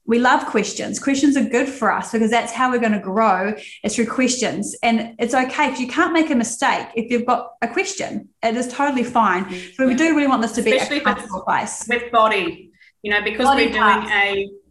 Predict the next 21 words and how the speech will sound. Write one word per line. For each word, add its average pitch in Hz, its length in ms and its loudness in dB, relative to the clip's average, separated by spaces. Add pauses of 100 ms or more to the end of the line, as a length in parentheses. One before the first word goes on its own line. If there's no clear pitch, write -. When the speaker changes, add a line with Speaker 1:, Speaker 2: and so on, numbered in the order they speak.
(480)
Speaker 2:
because 226 360 -2
we're 240 180 -2
doing 202 440 -2 (340)
a, 190 260 2
like, 185 340 -2
a, 185 440 2
a - 40 -20
physical, 196 920 -2
a - 60 -2
s-, - 200 -6 (100)
you 185 140 -8
know, 175 240 -2
somatic, 202 840 -4
it's - 240 -10
body-based 196 1000 -2 (100)
movement. 202 880 0
Um, 190 320 -2
we 208 80 0
won't 226 400 -2
just 214 300 -2
have 202 160 -2